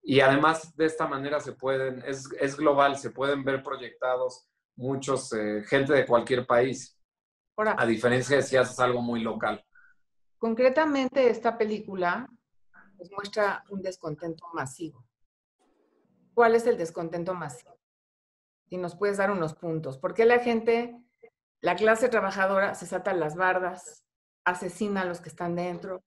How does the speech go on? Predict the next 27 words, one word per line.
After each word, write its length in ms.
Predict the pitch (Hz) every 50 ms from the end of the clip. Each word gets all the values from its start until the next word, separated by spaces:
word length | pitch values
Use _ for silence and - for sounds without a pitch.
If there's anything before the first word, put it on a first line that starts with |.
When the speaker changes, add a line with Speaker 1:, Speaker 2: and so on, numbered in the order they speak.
| _ _ _ _ _
Speaker 2:
roba? 400 | - 185 196 196 190 185 151 151 151
Speaker 1:
Eh, 540 | 151 151 151 151 151 151 156 156 156 156 - - - _ _ _ _ _ _ _ - _ _ _ _ -
yo 360 | 165 143 135 170 196 190 196
te 380 | 196 190 196 190 - - - - _ _
preguntaría, 1040 | - 151 151 143 147 147 139 - 147 143 143 151 151 151 151 147 143 135 - - _ _ _ _ _ _ _ _ _ _ _ -
porque 300 | 131 123 120 - 131 127
lo 160 | 131 135 139
hago, 320 | 147 151 170 165 - - _ -
eh, 160 | 143 147 143 - -
mis 240 | 147 139 139 135
películas, 640 | - - 143 147 160 156 175 175 160 135 - - - _ _ _
como 260 | - 117 110 117 113 -
todo 220 | - 135 135 127
el 100 | 123 113
cine, 300 | - 143 139 127 117 101
pero, 380 | - 120 113 110 110 110 - _
pero 240 | - 117 117 117 113
especialmente 800 | 113 - - 127 120 113 - 139 143 143 147 147 147 139 147 139
lo, 420 | 135 127 120 117 113 110 - - _ _ _ _ _ _ _ -
eh, 80 | -
abordo 560 | 101 101 117 117 120 - 127 139 143 143 147 -
como 180 | 127 120 131
un 80 | 135 131
diálogo 460 | 127 135 135 131 135 139 127 123 110
con 160 | 113 110 110
el 60 | 110
espectador. 600 | 104 - - 110 107 - 120 120 123 123 117 -